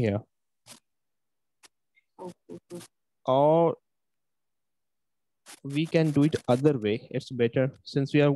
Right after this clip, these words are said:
Speaker 1: going to find out A now. We are going to find out A here. So it should be nine minus x. Okay. So A, we found out it to be nine minus x. So hence the number at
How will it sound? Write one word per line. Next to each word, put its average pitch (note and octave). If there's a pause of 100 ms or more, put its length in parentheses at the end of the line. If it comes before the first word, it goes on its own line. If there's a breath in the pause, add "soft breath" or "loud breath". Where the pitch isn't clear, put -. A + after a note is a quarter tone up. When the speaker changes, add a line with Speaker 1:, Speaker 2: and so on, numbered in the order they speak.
Speaker 1:
going C#3+
to D3
find C3
out C3 (200)
A D#3+
now. C#3+ (1160)
We B2+
are C3
going C3+
to D3
find C3+
out C3+ (100)
A D3+
here. B2+
So B2+
it B2+
should C3+
be E3+ (260)
nine C3+
minus A#2
x. - (640)
Okay. C3 (880 loud breath)
So - (120)
A, F#3 (200)
we D3+
found E3
out E3
it D3 (120)
to D#3+
be G#3+ (120)
nine B2+
minus A2+
x. G2 (280)
So -
hence E3
the F3+
number C3
at D3+